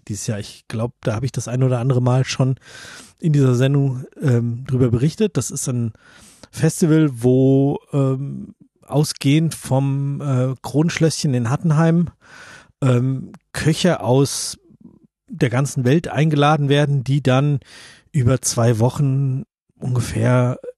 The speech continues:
immer besondere Kochevents machen, also dass sie besondere Gerichte kochen, das aber auch mal gibt's irgendwelche Weine aus den neunzehnhundertzwanzigern,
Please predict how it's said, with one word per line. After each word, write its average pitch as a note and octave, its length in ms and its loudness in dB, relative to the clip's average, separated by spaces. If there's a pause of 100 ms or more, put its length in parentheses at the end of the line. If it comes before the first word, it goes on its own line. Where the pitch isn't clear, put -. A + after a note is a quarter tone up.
(140)
immer B2+ 420 2 (1080)
besondere B2+ 880 0 (880)
Kochevents A#2+ 840 -2
machen, A2+ 320 -2
also A2+ 200 -2
dass A2+ 200 -2
sie A#2 180 -2
besondere A#2+ 600 -2 (680)
Gerichte C3+ 640 2
kochen, C#3 420 0
das - 340 -2 (280)
aber B2 180 0
auch B2 140 0
mal B2 360 2
gibt's A#2+ 240 -4
irgendwelche B2 540 0 (480)
Weine C3 460 0
aus B2 160 -4
den C3+ 120 -2
neunzehnhundertzwanzigern, B2+ 1300 0